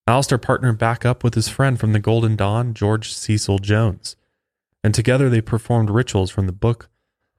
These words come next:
of Abramelin, a book of magic, in a hotel in London, while using hash.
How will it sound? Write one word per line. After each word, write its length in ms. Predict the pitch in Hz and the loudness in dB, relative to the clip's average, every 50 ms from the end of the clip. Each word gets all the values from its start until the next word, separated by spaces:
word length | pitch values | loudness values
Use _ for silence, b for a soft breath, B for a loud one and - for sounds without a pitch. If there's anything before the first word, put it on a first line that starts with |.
| _ _ _ | _ _ _
of 140 | - 104 101 | -2 0 0
Abramelin, 680 | 104 98 - 107 117 127 127 107 - - - - - _ _ _ _ _ _ _ _ _ _ | 2 2 2 2 2 4 2 2 0 -2 -6 -10 -16 _ _ _ _ _ _ _ _ _ _
a 80 | - 101 | -2 0
book 220 | 101 120 120 - | 2 0 0 2
of 60 | 120 110 | 2 2
magic, 540 | 110 113 117 120 113 98 82 - - - _ _ _ _ - | 4 4 2 2 0 0 -4 -4 -6 -20 _ _ _ _ -2
in 80 | 104 | 0
a 60 | 101 98 | 0 2
hotel 460 | 101 92 92 - - 107 107 104 95 | 0 -2 -2 0 0 0 2 2 0
in 120 | 90 92 | 0 0
London, 400 | 92 98 101 101 95 85 87 80 _ _ _ _ _ _ _ _ _ - | 0 0 -2 -2 -4 -8 -10 -14 _ _ _ _ _ _ _ _ _ -6
while 160 | - 92 87 | -4 -4 -2
using 380 | 82 82 95 113 117 127 131 135 | 0 0 0 2 2 2 2 2
hash. 640 | 123 110 98 85 85 82 - - - - - - | 2 2 2 0 0 0 -4 -8 -12 -12 -12 -14